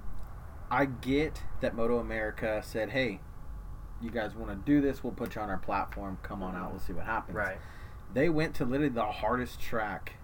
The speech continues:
Speaker 1: the hardest road course, period, to run.
Speaker 2: They took baggers around the corkscrew.
Speaker 1: <laughs>
Speaker 2: That thing drops, like, what,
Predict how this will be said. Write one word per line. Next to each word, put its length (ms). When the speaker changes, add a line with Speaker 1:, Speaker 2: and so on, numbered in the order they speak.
Speaker 1:
the 80
hardest 280
road 200
course, 260
period, 340
to 80
run. 160
Speaker 2:
They 60
took 440
baggers 580
around 720
the 100
corkscrew. 760
Speaker 1:
<laughs> 40
Speaker 2:
That 420
thing 320
drops, 760
like, 300
what, 320